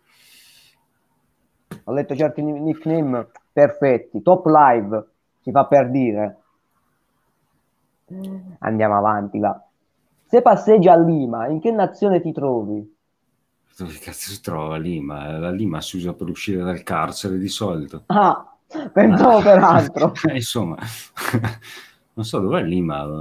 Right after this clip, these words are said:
Speaker 2: boh, sarà un Perù?
Speaker 1: Eh, anche io ho pensato Perù.
Speaker 2: Non so.
Speaker 1: Ed è Perù. Perfetto, almeno su questo.
Speaker 2: Proprio, dai, su quattro, però
Speaker 1: Quale
Speaker 2: rispondo
Speaker 1: squadra di calcio è
Speaker 2: a
Speaker 1: chiamata Red Devils?
Speaker 2: Fantastico, io non me ne frega proprio niente del calcio, ma è
Speaker 1: A
Speaker 2: una
Speaker 1: posto!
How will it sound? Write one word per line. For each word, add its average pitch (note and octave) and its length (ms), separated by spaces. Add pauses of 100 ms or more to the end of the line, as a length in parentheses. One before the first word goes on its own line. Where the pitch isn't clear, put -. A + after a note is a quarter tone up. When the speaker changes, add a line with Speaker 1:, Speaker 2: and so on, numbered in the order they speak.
Speaker 2:
boh, E2+ 320
sarà E2+ 240
un F2 160
Perù? F2+ 420 (1400)
Speaker 1:
Eh, - 200
anche A#2 220
io C#3+ 80
ho C#3+ 40
pensato A#2+ 380
Perù. A#2 380 (140)
Speaker 2:
Non E2 140
so. - 140
Speaker 1:
Ed D3 100
è - 100
Perù. E3+ 540 (360)
Perfetto, C3 480
almeno C#3+ 240
su B2+ 160
questo. C3 360
Speaker 2:
Proprio, F#2+ 540
dai, E2+ 420
su - 220
quattro, G2 400
però - 120
Speaker 1:
Quale A3 160
Speaker 2:
rispondo G3 320
Speaker 1:
squadra E3 140
di E3+ 60
calcio C3+ 340
è - 20
Speaker 2:
a - 40
Speaker 1:
chiamata C3 480
Red D#3 260
Devils? A2+ 800 (560)
Speaker 2:
Fantastico, E2+ 1400
io F#2+ 160
non F2 140
me F2+ 140
ne F2+ 100
frega F#2 280
proprio G#2 320
niente F#2+ 460
del E2+ 240
calcio, D#2+ 640
ma F#2+ 160
è - 20
Speaker 1:
A D#3 140
Speaker 2:
una F#3+ 260
Speaker 1:
posto! F3 760